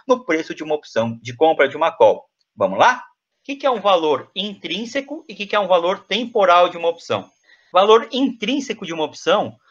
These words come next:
é qual seria o valor dessa opção se desse exercício. É o valor intrínseco dela.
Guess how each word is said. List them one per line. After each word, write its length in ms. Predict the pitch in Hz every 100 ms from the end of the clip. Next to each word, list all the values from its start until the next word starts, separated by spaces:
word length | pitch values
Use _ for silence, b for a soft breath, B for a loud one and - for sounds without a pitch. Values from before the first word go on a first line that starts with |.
| b b
é 80 | 147
qual 220 | 233 254
seria 520 | - 185 180 180 190
o 80 | 170
valor 440 | 165 147 143 196
dessa 260 | 160 156 -
opção 460 | 147 - 151 185 196
se 160 | 214
desse 260 | 170 185 214
exercício. 560 | 190 220 - 113 - - _ _ _ _ -
É 40 |
o 20 | 113
valor 320 | 127 143 165
intrínseco 640 | 226 226 208 202 175 -
dela. 320 | 127 110 92